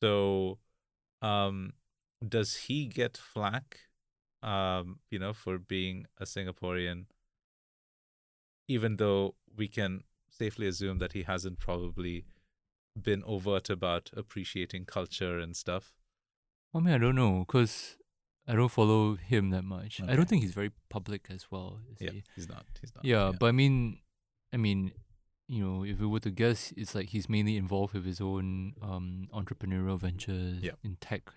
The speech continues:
Speaker 2: and whatnot. So I'm guessing he is to some extent contributing to the local economy. Um, but as I said before, he's not pissing anyone off. I don't see a reason why anyone should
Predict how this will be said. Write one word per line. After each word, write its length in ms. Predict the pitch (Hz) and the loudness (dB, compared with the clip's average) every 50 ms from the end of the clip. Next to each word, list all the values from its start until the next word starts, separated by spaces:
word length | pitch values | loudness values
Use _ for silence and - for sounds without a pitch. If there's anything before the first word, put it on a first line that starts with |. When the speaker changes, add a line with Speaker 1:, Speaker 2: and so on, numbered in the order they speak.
| - | -12
Speaker 2:
and 280 | 110 104 98 95 95 98 | -12 -10 -8 -8 -8 -6
whatnot. 500 | 101 98 - 110 104 95 92 101 104 - - _ _ _ _ _ _ - - | -8 -8 -8 -8 -8 -8 -6 -8 -10 -10 -14 _ _ _ _ _ _ -20 -18
So 140 | _ - 160 123 | _ 0 2 4
I'm 100 | 107 107 | 4 6
guessing 400 | 117 120 110 - 131 123 117 107 | 6 4 4 4 4 4 4 4
he 160 | 104 104 107 | 4 6 6
is 140 | 123 120 - | 6 4 4
to 100 | - 101 | -2 -2
some 220 | - 110 107 101 | 0 2 2 2
extent 380 | 90 - - - 101 98 95 - | 0 -2 -4 -2 -2 -2 -2 -2
contributing 480 | - 98 - 98 92 98 92 98 95 - | -4 -4 -4 -4 -4 -2 -2 -2 -4 -4
to 140 | - 98 | -6 -6
the 100 | 95 95 | -4 -4
local 500 | 90 95 95 90 - 107 98 98 95 95 120 | -4 -4 -6 -6 -4 -2 -2 -2 -2 -4 -6
economy. 720 | 110 101 - - 101 95 98 95 95 92 - - 107 107 _ _ _ _ - _ _ _ _ _ _ _ _ - | -8 -10 -8 -6 -4 -4 -4 -4 -4 -6 -8 -10 -12 -14 _ _ _ _ -20 _ _ _ _ _ _ _ _ -4
Um, 680 | 113 107 101 101 104 101 101 101 104 101 101 101 98 - _ - | 0 2 2 2 2 2 2 0 0 -2 -2 -4 -6 -8 _ 4
but 300 | 135 131 127 113 98 - _ _ - - _ _ _ _ _ _ _ _ _ - | 6 8 8 6 4 2 _ _ -20 -20 _ _ _ _ _ _ _ _ _ -4
as 140 | 131 120 123 | 0 2 4
I 40 | |
said 180 | 123 - 160 135 | 4 4 4 4
before, 520 | 113 107 - - 143 127 113 104 104 104 | 4 2 4 6 8 8 8 8 6 4
he's 240 | 104 - 123 113 - | 2 2 0 0 2
not 260 | 131 123 120 - - | 2 2 2 0 -2
pissing 260 | - 123 110 - 123 113 | -2 -2 0 2 2 2
anyone 320 | 107 104 101 101 95 101 | 2 2 2 2 2 2
off. 420 | 107 98 95 92 95 - - - _ _ _ _ - | 2 2 2 0 -2 -4 -8 -20 _ _ _ _ -4
I 60 | 110 | 0
don't 160 | 107 123 120 | 2 2 2
see 140 | - - 135 | 6 6 8
a 60 | 113 107 | 8 8
reason 280 | 107 110 104 117 113 | 8 8 6 4 4
why 180 | 104 104 101 101 | 4 4 4 4
anyone 300 | 98 98 101 101 101 98 | 2 2 2 0 0 0
should 360 | - - - 101 92 95 120 | -2 -4 -2 -2 -2 -2 -4